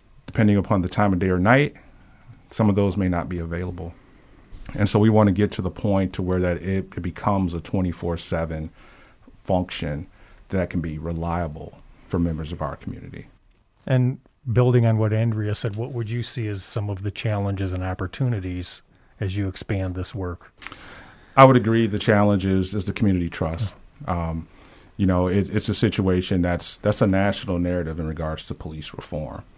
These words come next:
Speaker 1: And, you know, we definitely heard the concerns from our community.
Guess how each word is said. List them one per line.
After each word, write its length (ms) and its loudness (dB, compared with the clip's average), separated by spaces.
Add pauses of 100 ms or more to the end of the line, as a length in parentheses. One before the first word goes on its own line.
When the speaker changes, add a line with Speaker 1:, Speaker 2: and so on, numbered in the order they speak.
(360)
Speaker 1:
And, 440 0
you 60 0
know, 120 -2
we 160 2
definitely 560 0
heard 460 2 (540)
the 100 -4
concerns 640 -2
from 140 -2
our 140 -2
community. 840 0